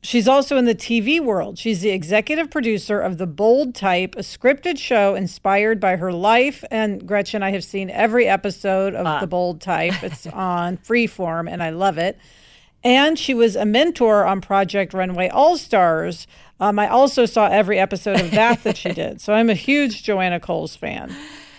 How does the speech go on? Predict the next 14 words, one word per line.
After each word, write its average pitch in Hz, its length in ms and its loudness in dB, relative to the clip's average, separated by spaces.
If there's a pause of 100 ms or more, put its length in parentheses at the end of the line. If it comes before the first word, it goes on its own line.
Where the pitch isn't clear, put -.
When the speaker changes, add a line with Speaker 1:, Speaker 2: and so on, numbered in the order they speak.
(140)
Speaker 2:
And 240 160 4
if 254 140 2
all 285 180 4
that 220 400 2
is 170 180 -4
not 185 300 0
enough, 247 400 -4
she - 220 -6
has 180 200 0
just 147 440 -2
published 156 400 -6
a - 20 -16
book - 460 -2
called 131 340 -2